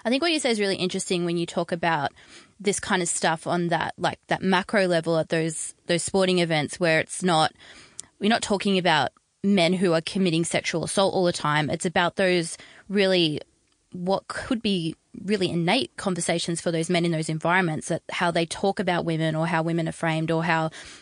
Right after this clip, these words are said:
those events allow them to behave in a way that puts them outside of society. And I think that's really prevalent in, like, the final part of the book where Anna meets, um, the defendant again and he's with his girlfriend. And she's talking to him post the trial. I think it's a couple of months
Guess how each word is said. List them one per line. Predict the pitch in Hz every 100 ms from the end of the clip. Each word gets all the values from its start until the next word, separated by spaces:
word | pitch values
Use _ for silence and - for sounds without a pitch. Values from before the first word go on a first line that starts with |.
| - _ -
those | 202 180
events | 185 175 165 - - -
allow | 185 170 160 165
them | 165
to | 160
behave | 160 - 156
in | 170
a | 165
way | 165 156 156 156
that | - -
puts | - 185
them | 170 -
outside | 160 - 165
of | -
society. | 160 - 160 170 180 -
And | 185
I |
think | 214 269
that's | 403 370
really | 277 247
prevalent | - 175 175 175 151
in, | 180
like, | 185 165
the | 180
final | - 175 185 196
part | - - 170
of |
the | 165
book | 160 170 -
where | 180 165
Anna | - 175
meets, | 170 165 165 - - - -
um, | 160 160
the | 160
defendant | 165 165 180 208 196
again | - - 147 -
and | 170
he's | 170 165 - -
with | 165
his | 165 -
girlfriend. | 170 175 - 160 - - - - - - - -
And | 202 196
she's | - 202
talking | - 233 294
to | - 220
him | 185 170
post | - 220 208
the | -
trial. | - 165 165 165 165
I | -
think | 180
it's | 175 185
a |
couple | - 185 185
of |
months | 180 165